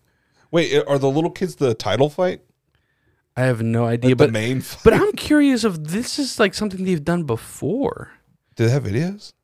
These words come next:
Speaker 2: Like, I don't think so. I just see, like, these. I mean, these look like just normal, like, amateur boxers.
Speaker 1: Yeah.
Speaker 2: It doesn't
Speaker 1: You
Speaker 2: look
Speaker 1: gotta
Speaker 2: like, wait,
Speaker 1: that
Speaker 2: wait, that's a kid.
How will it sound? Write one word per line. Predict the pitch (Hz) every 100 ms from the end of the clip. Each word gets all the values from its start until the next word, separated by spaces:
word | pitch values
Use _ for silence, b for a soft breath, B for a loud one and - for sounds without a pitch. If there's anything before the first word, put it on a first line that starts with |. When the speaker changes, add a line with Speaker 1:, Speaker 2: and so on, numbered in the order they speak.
| -
Speaker 2:
Like, | 127 -
I | 147 202
don't | 233 247 202
think | - 196
so. | - 170
I | 131
just | 170 220 -
see, | 202
like, | 160 127 117
these. | 196 254 - -
I | 185
mean, | 196 202
these | 247
look | 254
like | 180 127
just | 123
normal, | 135 135 123
like, | 107 107
amateur | 113 117 110 104
boxers. | 101 117 127 - - 151
Speaker 1:
Yeah. | 113 - -
Speaker 2:
It | 139
doesn't | 131 - -
Speaker 1:
You |
Speaker 2:
look | 127
Speaker 1:
gotta | 123
Speaker 2:
like, | 117
wait, | 147 156
Speaker 1:
that | 151
Speaker 2:
wait, |
that's | 147 165
a | 156
kid. | 185 160 123